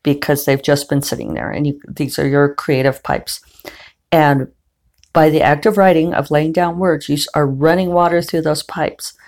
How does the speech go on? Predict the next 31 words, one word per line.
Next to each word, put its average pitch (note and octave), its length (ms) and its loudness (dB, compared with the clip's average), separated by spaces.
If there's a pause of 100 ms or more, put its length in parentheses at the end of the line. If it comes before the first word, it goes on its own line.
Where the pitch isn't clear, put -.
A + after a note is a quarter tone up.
(420)
And E3+ 120 4
that E3+ 200 2
means A3 260 2
that D#3+ 240 -2 (160)
what E3+ 240 0
comes E3+ 260 -2
out F#3+ 180 4
the F3+ 100 0
other F3+ 180 2
end F3 180 -2
of C#3+ 100 0
the C3+ 80 -2
pipe F#3+ 460 2 (500)
is C#3+ 640 2 (1000)
pretty F3+ 220 2
gunky. E3 580 -2
<laughs> - 300 0 (120)
It's C4+ 440 2 (260)
discolored G3+ 800 2
and C3+ 140 4
it B2+ 120 0
has D3 220 -2
chunks - 280 -6
of - 120 -6
crap A3+ 320 0
in G3+ 180 4
it. F#3 340 2
And E3 120 -2
it's, - 320 -10
it's - 360 -6
nothing E3+ 720 0